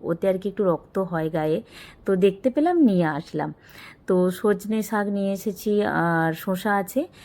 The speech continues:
কুমড়ো শাক, লাউ শাক নিয়েছি পঞ্চাশ টাকা আঁটি। তো চলো কিচেনে যাই।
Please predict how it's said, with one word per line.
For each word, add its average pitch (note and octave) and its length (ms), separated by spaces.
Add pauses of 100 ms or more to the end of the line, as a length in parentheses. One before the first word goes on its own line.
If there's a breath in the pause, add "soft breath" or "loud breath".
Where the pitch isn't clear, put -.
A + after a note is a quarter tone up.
(200 loud breath)
কুমড়ো A#3 300
শাক, B3 200
লাউ G#3+ 240
শাক A#3 180
নিয়েছি A3+ 380 (100)
পঞ্চাশ F3+ 400
টাকা G3+ 280
আঁটি। E3+ 500 (480 loud breath)
তো A#3 80
চলো G#3 300
কিচেনে F#3+ 480
যাই। E3+ 200